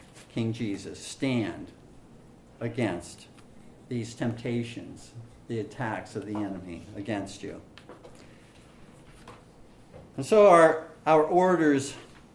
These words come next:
from King Jesus are summarized by those two words, "stand" and "withstand." Interestingly,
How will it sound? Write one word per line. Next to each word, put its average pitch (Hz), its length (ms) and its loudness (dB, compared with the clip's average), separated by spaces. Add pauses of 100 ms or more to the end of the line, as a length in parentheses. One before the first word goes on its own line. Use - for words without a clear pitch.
(720)
from 139 240 4
King 151 260 2
Jesus 139 720 0 (1000)
are 139 320 0
summarized 151 600 4
by 139 120 4
those 139 260 0
two 151 200 -2
words, 123 320 0
"stand" 180 760 2 (840)
and 123 520 -2
"withstand." 95 800 -2 (2750)
Interestingly, 160 1160 2